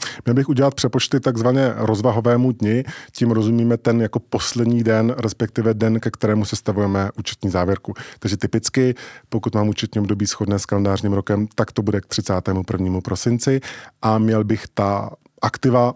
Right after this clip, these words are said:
samozřejmě neberte mi za slovo, ne všechna aktiva, ale ta aktiva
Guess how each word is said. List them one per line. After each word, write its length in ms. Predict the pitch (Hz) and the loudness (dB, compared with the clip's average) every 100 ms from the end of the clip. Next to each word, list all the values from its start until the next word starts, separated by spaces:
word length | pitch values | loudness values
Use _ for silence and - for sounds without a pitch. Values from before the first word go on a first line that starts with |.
| - | -4
samozřejmě 480 | - 104 98 107 110 | -4 -2 0 0 0
neberte 380 | 110 95 98 101 | 0 -2 -2 -2
mi 100 | 98 | -2
za 100 | 95 | -2
slovo, 280 | - 107 110 - | -2 -2 -2 -4
ne 200 | 101 90 | -4 -4
všechna 400 | - 104 117 110 | -4 -4 -2 -2
aktiva, 300 | - 143 160 - - - - | 0 0 0 -4 -16 -12 0
ale 460 | 117 117 113 110 | 2 4 6 4
ta 120 | - 110 | 2 -2
aktiva 680 | 101 - 113 107 107 110 | -4 -2 0 2 2 0